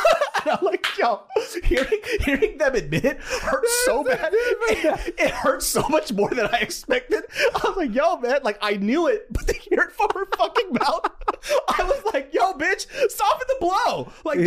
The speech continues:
Speaker 1: don't, don't just fucking outward say this shit." "He's a different now." <laughs> Like, he's different.
Speaker 2: No, but, but it's also positive
Speaker 1: <laughs>
Speaker 2: because he, he also, she also likes you now.
Speaker 1: Yeah, well, she likes me now 'cause I buy
Speaker 2: Yeah.
Speaker 1: her things. <laughs> You know, like, it's a little different.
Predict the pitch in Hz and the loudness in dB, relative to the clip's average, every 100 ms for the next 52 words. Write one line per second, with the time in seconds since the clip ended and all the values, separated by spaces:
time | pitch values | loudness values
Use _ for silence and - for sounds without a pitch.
0 | 170 240 294 339 - - 554 539 - 320 | 2 0 0 -2 -2 0 0 0 -2 -2
1 | 349 285 - 339 339 302 - 277 359 339 | 0 -2 0 0 0 -2 0 2 2 2
2 | 240 - 294 381 - - - - 330 233 | -2 0 0 0 -4 -10 -8 0 2 2
3 | 240 160 180 196 - - 185 131 117 147 | -2 0 0 0 -4 -4 0 2 2 -2
4 | 165 - - - - - 415 311 349 262 | -8 -14 -14 -12 -6 0 4 4 4 -2
5 | - 214 202 202 - - 240 233 185 233 | -4 4 4 4 -4 2 4 4 2 -2
6 | 165 190 190 190 170 170 170 170 214 208 | 0 0 0 -2 0 2 2 2 2 2
7 | 180 - 208 226 160 135 403 349 131 131 | 0 0 0 0 -2 2 2 2 0 -4
8 | 123 135 151 156 117 - 143 151 131 123 | -2 2 4 4 -2 -2 0 2 0 0
9 | 151 139 110 101 95 240 262 226 202 269 | -2 0 0 0 -4 0 2 4 2 0
10 | 247 247 - 254 254 - 392 339 311 131 | 0 0 0 2 2 2 -2 -2 0 2
11 | 110 311 277 339 277 381 403 - 440 381 | 2 0 -2 -2 0 2 0 0 0 2
12 | 311 302 381 415 - 494 - 285 269 254 | 2 2 0 -2 -4 -2 0 0 0 2
13 | - 302 370 311 | 2 0 0 -2